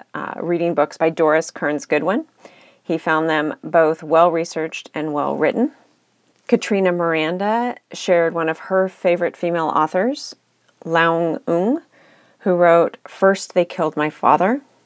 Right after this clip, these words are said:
Laung is a Cambodian author and childhood survivor of the Pol Pot regime, and this is her personal account of experiences that she had. Jessica Shore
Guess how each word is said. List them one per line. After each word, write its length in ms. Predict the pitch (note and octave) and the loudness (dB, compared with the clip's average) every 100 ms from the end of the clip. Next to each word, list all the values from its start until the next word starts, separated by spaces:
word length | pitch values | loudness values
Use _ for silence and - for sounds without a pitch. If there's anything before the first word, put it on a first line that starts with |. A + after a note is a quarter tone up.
| _ - - - - _ _ _ _ - | _ -20 -20 -20 -20 _ _ _ _ -2
Laung 360 | F3+ F3 F#3 | 2 2 2
is 320 | - F3+ D#3+ - | 2 0 0 0
a 480 | F3 E3 D#3+ D#3+ D#3+ - - | 2 2 2 -2 -6 -10 -14
Cambodian 760 | - F3 E3 E3+ F3+ F#3 F#3 | -8 -6 0 0 0 -2 -2
author 440 | - D#3 F3 F#3+ G3+ | -2 -2 0 0 2
and 220 | D#3+ D#3+ | -2 -4
childhood 480 | - D#3 D3+ E3 - | -2 -2 -2 -6 -8
survivor 440 | D#3+ D3 D3 D3+ | -2 0 0 0
of 200 | - D#3+ | -2 -4
the 80 | D#3 | -8
Pol 340 | - - F3 | -4 0 0
Pot 380 | E3+ - D#3 - - | -2 -2 -2 -2 -4
regime, 680 | E3 D#3 D#3 D3+ - - - - | -4 -2 -4 -4 -4 -8 -8 -2
and 260 | F3 F3 | 0 2
this 160 | F3+ - | 0 -2
is 120 | D3 | -6
her 260 | - A3+ A3 | -2 0 2
personal 600 | - - - F3+ D#3+ - | 2 -2 0 0 0 -2
account 420 | - - D3+ - | -4 -2 -2 -2
of 80 | E3+ | -4
experiences 680 | D#3 - D#3 D3 D#3 - - | -4 -2 -2 0 -2 -6 -2
that 180 | - - | -2 0
she 220 | D#3+ D#3+ | -2 -2
had. 380 | D3+ - - - _ _ _ - | 0 -4 -4 -14 _ _ _ -6
Jessica 360 | D#3+ - E3 | -4 -2 -4
Shore 520 | D#3 - F3+ F3 E3+ | -2 2 4 4 2